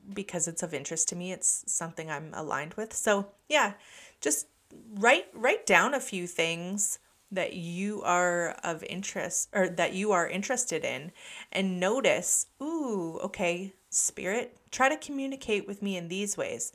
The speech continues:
Oh, another one of mine is numbers. Another one would be music, songs. Oh, I just shared a song.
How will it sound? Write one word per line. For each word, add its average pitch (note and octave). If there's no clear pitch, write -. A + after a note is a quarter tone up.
Oh, G#3+
another E3
one E3+
of E3
mine D#3
is C#3+
numbers. G3+
Another D#3+
one D#3
would D#3
be D#3
music, F#3
songs. G3
Oh, F3+
I F3
just F3+
shared B3
a A3+
song. E3+